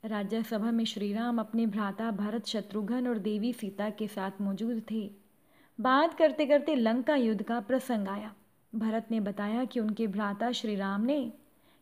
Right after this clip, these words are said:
कैसे रावण और कुंभकर्ण जैसे प्रचंड वीरों का वध किया और लक्ष्मण ने भी इंद्रजीत और अतिकाय जैसे शक्तिशाली असुरों को मारा।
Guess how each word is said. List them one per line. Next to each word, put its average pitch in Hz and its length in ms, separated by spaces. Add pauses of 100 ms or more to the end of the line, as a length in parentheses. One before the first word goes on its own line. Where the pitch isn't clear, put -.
कैसे 320 320
रावण 247 380
और 269 220
कुंभकर्ण 262 600
जैसे 240 320
प्रचंड 277 540
वीरों 202 380
का 262 120
वध 208 300
किया - 340 (480)
और 226 120
लक्ष्मण 214 460
ने 208 220
भी 220 120
इंद्रजीत 226 680
और 226 80
अतिकाय 208 600
जैसे 214 340
शक्तिशाली 214 760
असुरों 220 380
को 214 140
मारा। 196 440